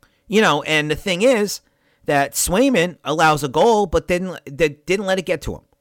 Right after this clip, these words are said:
So my, my hope is that Cassidy goes with, with Swayman, win or lo-, goes with Swayman tomorrow night, and win or lose, he goes with him again on Thursday night.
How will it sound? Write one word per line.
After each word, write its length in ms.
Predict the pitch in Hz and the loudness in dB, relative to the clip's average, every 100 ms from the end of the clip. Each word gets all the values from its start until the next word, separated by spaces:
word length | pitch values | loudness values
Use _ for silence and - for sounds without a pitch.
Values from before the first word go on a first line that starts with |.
| _ - | _ -8
So 400 | - 156 147 - _ _ _ - | 0 0 0 -4 _ _ _ -8
my, 400 | 139 185 240 - | -2 0 0 0
my 180 | 160 226 | 0 0
hope 340 | 185 208 208 | 2 0 0
is 140 | 202 151 | -2 -2
that 160 | 135 | -4
Cassidy 460 | - 151 165 170 165 | -2 -2 -2 -4 -2
goes 320 | 151 156 143 | 2 2 0
with, 420 | 135 131 - - _ - | -4 -6 -8 -20 _ -8
with 160 | 135 - | -6 -4
Swayman, 580 | - 151 156 143 139 - _ _ _ _ _ _ _ _ - | 0 2 2 0 -2 -6 _ _ _ _ _ _ _ _ -6
win 220 | 117 196 | 0 2
or 80 | 202 | 0
lo-, 160 | 165 - _ _ 156 | -2 -10 _ _ -6
goes 240 | 127 170 | -2 -2
with 120 | 156 - | -2 -8
Swayman 420 | 143 180 214 208 | -4 -4 -4 -4
tomorrow 340 | 190 185 202 | -2 0 0
night, 400 | 214 175 127 - _ _ _ _ _ _ _ _ _ _ _ _ _ 139 | 0 0 0 -4 _ _ _ _ _ _ _ _ _ _ _ _ _ -4
and 180 | 131 | -2
win 160 | 135 190 | 0 2
or 100 | 214 | 2
lose, 400 | 196 196 131 120 | 4 4 4 0
he 80 | 135 | 0
goes 280 | 135 139 135 | 2 2 -2
with 120 | 123 | -4
him 240 | 131 120 | -4 -4
again 440 | 117 113 107 104 101 _ _ _ _ _ | -4 -4 -4 -6 -10 _ _ _ _ _
on 160 | 101 101 | -12 -6
Thursday 420 | 143 147 - 98 | -2 -2 -2 -8
night. 240 | 71 60 | -10 -20